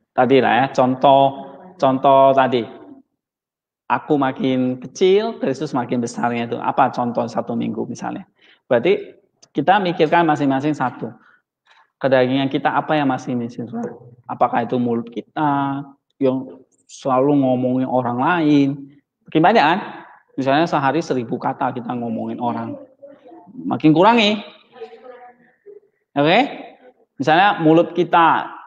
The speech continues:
ngomongin orang, tapi mulut kita juga su-, suka makan gitu. Ya, uang kita habis buat makan terus. Nah, itu mesti dikurangi.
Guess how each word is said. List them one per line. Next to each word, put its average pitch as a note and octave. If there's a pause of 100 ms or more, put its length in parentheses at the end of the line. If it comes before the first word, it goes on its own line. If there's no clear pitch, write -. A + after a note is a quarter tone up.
ngomongin C3
orang, C#3
tapi A#3+
mulut F3+
kita F3
juga D#3+
su-, -
suka -
makan D3
gitu. G2+ (880)
Ya, D#3+
uang D3
kita E3+
habis D3
buat A#2+
makan C#3
terus. A#2 (480)
Nah, D3
itu A#3+
mesti A#3+
dikurangi. G#3